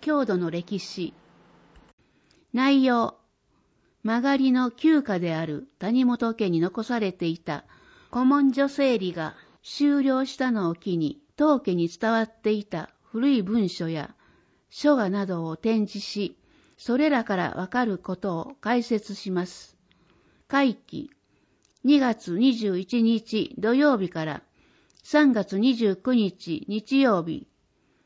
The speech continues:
関連イベント、講演会、谷本家文書からわかること。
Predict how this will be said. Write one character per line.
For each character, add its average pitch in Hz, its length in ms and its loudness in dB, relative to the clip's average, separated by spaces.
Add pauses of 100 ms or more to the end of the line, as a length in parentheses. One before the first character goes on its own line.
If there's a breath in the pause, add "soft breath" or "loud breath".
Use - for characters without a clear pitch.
(260)
関 277 280 6
連 277 240 6
イ 254 80 2
ベ 220 160 2
ン 175 80 -2
ト、 175 340 -10 (880)
講 277 280 2
演 233 220 2
会、 156 400 -8 (580)
谷 262 280 2
本 269 320 0
家 254 340 -4
文 254 280 0
書 254 140 -2
か 254 140 -6
ら 196 140 -2
わ 185 140 -4
か 254 160 -4
る 220 80 -4
こ 175 180 -10
と。 - 240 -14